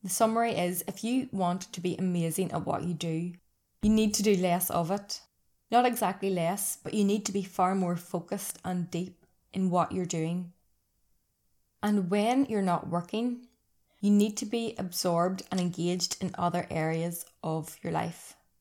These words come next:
So some things you can do include waking up earlier without checking your phone. Make a daily to-do list of realistic things that you can do each day.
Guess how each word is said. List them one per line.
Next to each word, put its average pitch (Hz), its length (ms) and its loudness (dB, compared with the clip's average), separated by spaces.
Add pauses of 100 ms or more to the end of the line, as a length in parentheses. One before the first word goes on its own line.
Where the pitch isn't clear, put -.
(180)
So 180 240 0
some 196 300 0
things 196 220 0
you 196 60 0
can 190 200 -2
do 170 280 -2
include 170 480 -4
waking 202 420 0
up 180 220 -6
earlier 175 520 -2 (420)
without 175 320 -2
checking 185 380 -4
your 180 100 -4
phone. 175 500 -4 (640)
Make 220 320 0
a 214 60 -2
daily 185 300 2
to-do 180 340 0
list - 480 0 (920)
of 180 160 -8
realistic 202 840 0
things 190 320 0
that - 100 -8
you 196 100 -4
can 196 180 -2
do 185 80 0
each 190 380 -2
day. 175 420 -2